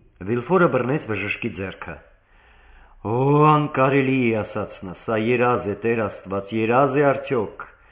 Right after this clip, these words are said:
Սարսափելի է լսել, երբ ձեզ նման մարդն այդպիսի բաներ է ասում։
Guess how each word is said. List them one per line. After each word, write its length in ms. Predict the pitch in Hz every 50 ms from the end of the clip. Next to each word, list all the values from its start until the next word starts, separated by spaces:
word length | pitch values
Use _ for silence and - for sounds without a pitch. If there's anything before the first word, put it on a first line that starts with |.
| _ _ _ - - _ _ _ _ _ _ -
Սարսափելի 600 | - 101 - - - 113 107 - 127 123 127 131
է 120 | 131 120 113
լսել, 380 | 110 107 - - 135 139 123 107
երբ 220 | 110 110 87 80
ձեզ 160 | 113 127 123 107
նման 300 | 120 117 117 113 113 117
մարդն 260 | 127 143 - - 117
այդպիսի 440 | 110 107 - - 113 104 - 127 123 107
բաներ 320 | 110 110 113 131 143 131
է 60 | 123 120
ասում։ 380 | 110 - - - 92 85 73